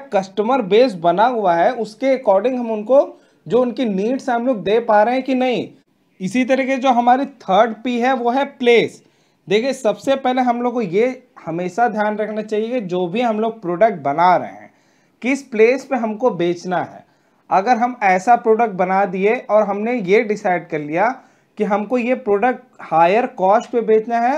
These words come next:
और ऐसी जगह बेचना है जहाँ पे लोअर इनकम ग्रुप के लोग रहते हैं, तो वो प्रोडक्ट हमारा कभी नहीं बिकेगा।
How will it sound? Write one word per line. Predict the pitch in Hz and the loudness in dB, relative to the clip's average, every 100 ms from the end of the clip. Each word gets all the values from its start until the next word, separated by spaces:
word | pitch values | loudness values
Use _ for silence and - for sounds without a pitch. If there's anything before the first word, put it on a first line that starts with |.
| 302 208 | -2 0
और | 240 | 0
ऐसी | 202 180 247 247 | 0 -4 -4 -2
जगह | 247 233 | 0 2
बेचना | 220 220 240 | 4 4 2
है | 262 | -4
जहाँ | 240 240 | -2 -2
पे | 240 | -2
लोअर | 262 247 269 | 0 2 2
इनकम | 269 247 247 226 | 0 -2 -4 -4
ग्रुप | 233 220 | -4 -2
के | 220 | 0
लोग | 214 185 | 0 0
रहते | 170 151 | 0 -2
हैं, | 135 117 - _ _ - | -6 -10 -16 _ _ -4
तो | 220 | -2
वो | 254 285 | 0 -2
प्रोडक्ट | 285 247 254 | 0 -2 -2
हमारा | 240 247 254 | -2 -2 -2
कभी | 254 233 247 | 0 -2 0
नहीं | 254 240 | -2 -4
बिकेगा। | 220 208 196 165 | -2 -2 0 0